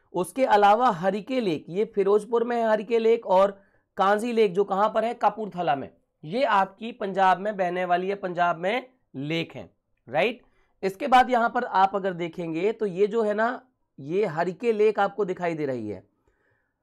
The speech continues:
आगे देखिए क्वेश्चन आपसे पूछा गया है, which of the following is the largest lake of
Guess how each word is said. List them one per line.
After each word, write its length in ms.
आगे 280
देखिए 320
क्वेश्चन 440
आपसे 240
पूछा 320
गया 220
है, 320
which 280
of 260
the 100
following 680
is 200
the 200
largest 760
lake 280
of 140